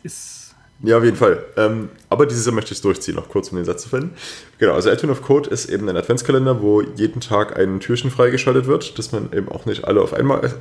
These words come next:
Speaker 2: aufmachen kann. Und ich sehe gerade, dass es fünfundzwanzig Türchen sind, das wusste ich gar nicht. Äh, na gut, auf jeden Fall,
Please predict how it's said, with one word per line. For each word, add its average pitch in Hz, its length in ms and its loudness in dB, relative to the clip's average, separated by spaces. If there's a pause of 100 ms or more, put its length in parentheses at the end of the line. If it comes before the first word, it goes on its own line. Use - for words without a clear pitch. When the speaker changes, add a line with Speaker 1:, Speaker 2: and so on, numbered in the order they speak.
(120)
Speaker 2:
aufmachen 127 300 0
kann. 143 220 -4 (440)
Und 101 100 -2
ich 92 100 -2
sehe 120 100 4
gerade, 120 180 2
dass 101 100 2
es 90 100 -4
fünfundzwanzig 120 760 0
Türchen 95 280 -6
sind, 117 160 -2
das 101 100 -6
wusste 117 200 -6
ich - 80 -8
gar - 100 -2
nicht. 120 160 -6 (840)
Äh, 107 260 4
na 98 60 0
gut, 90 180 0 (300)
auf 95 80 -6
jeden 120 140 2
Fall, 117 320 4